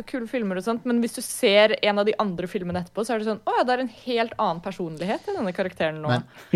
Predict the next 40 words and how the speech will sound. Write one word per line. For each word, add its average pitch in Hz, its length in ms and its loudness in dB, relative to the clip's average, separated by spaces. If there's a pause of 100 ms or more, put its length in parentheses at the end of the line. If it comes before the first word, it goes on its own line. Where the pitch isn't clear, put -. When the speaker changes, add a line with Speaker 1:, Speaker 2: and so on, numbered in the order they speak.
(120)
Speaker 2:
men, 139 220 0
Speaker 1:
<laughs> - 120 4
Eh, 220 300 8
Speaker 2:
men 294 100 6
Ave-, 254 300 6
Speaker 1:
fordi 262 100 6
Speaker 2:
Ave-, - 240 8
Speaker 1:
det - 20 -20 (200)
ikke 208 240 6
er 180 100 2
Joss 196 240 0
Whedon 165 320 -2
som 170 160 -8
har 170 80 -2
skrevet 180 340 2
det. 196 160 -4
Speaker 2:
men 156 220 6
Avengers 156 480 4
er 127 160 4
akkurat 131 240 -2
passe 127 320 -2
dose 123 400 -4 (320)
Joss 117 220 -2
Whedon, 117 260 -2
synes 110 260 -6
jeg. 110 300 -4 (320)
Og 131 100 2
så 131 140 0
er, 123 60 4
Speaker 1:
Ja, 214 240 8
Speaker 2:
og - 100 -4
så 135 80 0
Speaker 1:
det 165 60 4
er 196 180 8
Speaker 2:
Age, 175 100 -2
Speaker 1:
det. - 40 2 (100)
Speaker 2:
Age 143 100 0
of 135 140 6
Ultron 135 320 2
er 113 280 2